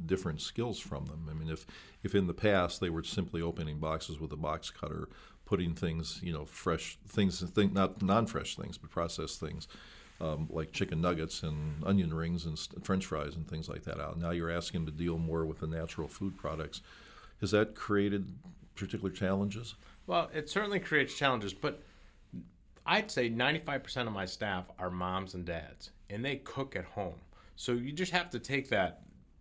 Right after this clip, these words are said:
Speaker 2: the family dinner, and multiply it by, you know, a couple hundred thousand, and then you, uh, you, you, you do the same thing. So, yeah, well, initially when I came in and said, you know, "We're getting rid of these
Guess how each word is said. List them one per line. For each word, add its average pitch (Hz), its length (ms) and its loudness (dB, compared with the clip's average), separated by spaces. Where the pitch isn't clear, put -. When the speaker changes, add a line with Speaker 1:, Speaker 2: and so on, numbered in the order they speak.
Speaker 2:
the 95 140 -6
family 151 500 2
dinner, 127 400 4
and 104 200 -4
multiply 135 580 2
it 113 140 -2
by, 92 360 0
you - 140 -10
know, 104 120 -6
a - 160 -14
couple 117 440 -6
hundred 113 280 -4
thousand, 95 460 -2
and 113 240 -4
then 120 160 -2
you, 123 220 0
uh, 123 160 4
you, 143 180 0
you, 143 320 -2
you 143 140 0
do 143 160 2
the 139 100 2
same 131 300 2
thing. 117 300 2
So, 135 320 2
yeah, 139 180 0
well, 123 420 4
initially 127 420 4
when 107 120 2
I 117 80 6
came 127 220 -2
in 127 100 4
and 107 100 -4
said, 101 300 2
you 104 60 -8
know, 101 100 -2
"We're 120 200 0
getting 123 300 2
rid 104 120 2
of 101 80 2
these 95 400 -2